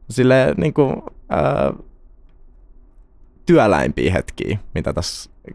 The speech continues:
kerhossa on, on tullut vastaan, toi, niinku, haastatteluprosessi. Se oli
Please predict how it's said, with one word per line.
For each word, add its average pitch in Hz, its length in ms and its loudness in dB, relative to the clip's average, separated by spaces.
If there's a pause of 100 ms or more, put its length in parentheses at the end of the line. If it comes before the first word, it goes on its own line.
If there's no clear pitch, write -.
(100)
kerhossa - 560 -2
on, 95 200 2
on 92 180 4
tullut 76 240 -2
vastaan, - 520 -6
toi, - 160 -4
niinku, 80 220 -4
haastatteluprosessi. 82 800 -6 (300)
Se - 100 -6
oli 113 60 0